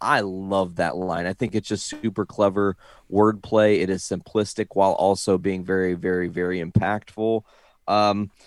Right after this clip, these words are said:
I, the super harmonic and fast bit fucking slays. And here's something we haven't talked about yet. You guys haven't said yet.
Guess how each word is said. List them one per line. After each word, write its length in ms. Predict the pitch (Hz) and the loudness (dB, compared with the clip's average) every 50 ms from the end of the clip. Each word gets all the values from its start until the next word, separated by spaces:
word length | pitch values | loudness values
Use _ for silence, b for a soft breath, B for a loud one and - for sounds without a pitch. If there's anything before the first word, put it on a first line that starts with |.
| b b b _ _ _ - | b b b _ _ _ 0
I, 240 | 113 123 135 131 117 | 2 4 4 2 2
the 140 | 117 117 117 | 0 -4 -4
super 380 | - - 185 196 180 185 165 | -4 -4 -6 -4 0 0 0
harmonic 560 | 139 160 151 147 139 131 127 127 131 127 - 131 | 2 4 2 4 4 4 4 4 4 2 0 -2
and 120 | 113 101 | -4 -4
fast 440 | - - 117 110 113 113 117 - - | -2 0 0 2 2 0 -2 -4 -2
bit 200 | 117 120 - - | 0 0 0 0
fucking 420 | - 123 123 120 117 - 117 104 | 0 0 2 2 2 0 -2 -6
slays. 380 | 95 - 107 110 107 107 107 95 | -8 -4 -2 0 0 0 0 0
And 100 | 110 107 | -4 -4
here's 200 | 123 165 202 - | -2 -2 0 0
something 240 | - 185 156 160 139 | 0 0 0 0 0
we 100 | 123 104 | 2 2
haven't 280 | 110 120 120 135 107 - | 2 2 0 -2 -2 -2
talked 220 | 113 107 107 - | -2 -2 -2 0
about 180 | 101 101 92 - | -2 -2 -2 -2
yet. 140 | 95 90 - | -2 -4 -6
You 120 | 113 113 | -6 -2
guys 180 | 104 120 107 101 | 0 0 0 0
haven't 180 | 113 101 95 - | 0 -2 -4 -4
said 200 | - - 98 95 | -4 -2 -2 0
yet. 140 | 92 90 82 | 0 -2 -4